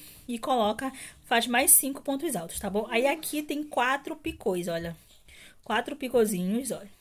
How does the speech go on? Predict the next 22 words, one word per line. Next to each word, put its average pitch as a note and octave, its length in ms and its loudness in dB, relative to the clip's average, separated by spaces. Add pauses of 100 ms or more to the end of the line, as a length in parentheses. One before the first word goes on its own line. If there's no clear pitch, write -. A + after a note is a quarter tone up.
(440)
E G#3+ 140 0
assim, D4 340 4
gente, G3 220 -6 (260)
é D4 120 0
um C#4+ 40 0
bico D4+ 260 -2
muito D#4+ 420 0
fácil. - 500 0
Agora C4 540 8
eu A#3 80 2
vou B3+ 100 2
mostrar B3 320 0
pra A#3+ 140 -2
vocês A3+ 580 0 (500)
o... E4+ 380 8 (1000)
Nas A#3 200 2
cores B3 300 2
Candy A#3 240 -2
Colo, G#3 340 4
que A#3 120 2
eu A3+ 80 6
também C#4+ 720 2